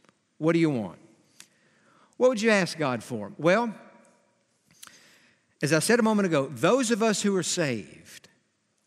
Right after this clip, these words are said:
the wisest thing that we could ask God for every day of our lives is wisdom. If you believe that, say amen. It's true. So what I'm saying is, all of us today who are saved, our greatest need is wisdom.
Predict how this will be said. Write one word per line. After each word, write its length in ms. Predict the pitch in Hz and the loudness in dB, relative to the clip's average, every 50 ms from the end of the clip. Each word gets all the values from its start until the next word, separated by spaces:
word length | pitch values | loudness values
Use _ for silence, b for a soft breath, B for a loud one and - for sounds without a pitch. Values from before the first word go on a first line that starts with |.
| _ _ _ _ - | _ _ _ _ -2
the 100 | 139 156 | 0 0
wisest 720 | 143 135 147 165 180 196 220 233 214 202 220 190 - - | 0 2 2 4 4 4 2 2 0 -4 -6 -6 -4 -2
thing 300 | 196 185 185 185 185 180 | 0 2 2 2 2 2
that 120 | 156 139 127 | 0 -2 0
we 200 | 131 151 170 170 | 0 0 0 2
could 160 | - 165 147 | 2 0 0
ask 320 | 143 143 147 143 - - | 2 0 0 -2 -4 -6
God 320 | - 143 139 135 135 123 - | -6 -4 -4 -4 -4 -6 -8
for 280 | - 139 131 127 127 - - | -8 -6 -4 -4 -4 -4 -2
every 380 | 151 151 156 151 160 165 156 | -2 -2 -2 -2 -2 -4 -4
day 220 | 139 139 139 135 135 | -2 -2 -2 -2 -2
of 120 | 120 127 | -2 -4
our 180 | 123 123 120 120 | -2 -2 -2 -4
lives 520 | 120 117 113 107 101 104 104 98 - - | -4 -6 -6 -6 -6 -6 -8 -10 -12 -12
is 200 | - 120 104 92 | -12 -12 -10 -8
wisdom. 460 | 104 113 113 107 95 - - 92 87 | -8 -6 -6 -6 -8 -10 -14 -18 -14
If 80 | 95 - | -8 -6
you 80 | 160 | -4
believe 300 | 160 147 151 147 135 113 | -2 0 0 0 0 0
that, 180 | 127 123 113 110 | -2 -2 -2 -2
say 220 | - 139 123 120 | -4 -2 -2 0
amen. 480 | 113 110 104 104 104 87 73 71 - - - | -2 -2 -4 -6 -8 -8 -10 -14 -18 -20 -20
It's 160 | - - - | -20 -18 -12
true. 340 | - - 190 240 233 123 - - - - - - _ _ _ _ _ _ _ _ _ _ b b b b b b b b b b b b b b b | -8 -4 -4 -4 -4 -6 -10 -14 -20 -20 -20 -20 _ _ _ _ _ _ _ _ _ _ b b b b b b b b b b b b b b b
So 140 | b 190 180 | b 2 4
what 160 | 190 220 247 | 4 4 4
I'm 140 | 254 240 - | 2 2 2
saying 320 | - 220 208 196 175 170 | 2 2 4 4 4 2
is, 180 | 165 165 147 175 - | 2 2 0 -2 -2
all 240 | 185 190 233 269 277 | 0 2 4 4 4
of 100 | 247 226 | 4 2
us 220 | 240 226 190 - | 2 0 0 0
today 240 | - 214 202 202 190 | 0 2 2 4 4
who 180 | 175 175 175 175 | 4 2 2 0
are 60 | 156 | 0
saved, 880 | - - 190 175 156 127 110 101 85 80 78 78 80 - - - - _ _ _ _ _ _ _ _ _ _ _ _ _ _ _ _ - | -2 -2 -2 -2 0 -2 -2 -4 -8 -12 -16 -20 -20 -20 -20 -20 -20 _ _ _ _ _ _ _ _ _ _ _ _ _ _ _ _ -4
our 160 | 151 151 160 | -2 -2 0
greatest 420 | 151 175 180 165 143 143 - - 175 | 0 0 0 0 0 -2 -4 -4 -2
need 180 | 185 180 156 | -2 0 -2
is 120 | 156 131 151 | -2 -4 -6
wisdom. 520 | 175 208 214 175 127 - - - - | -4 -4 -4 -6 -8 -10 -16 -20 -20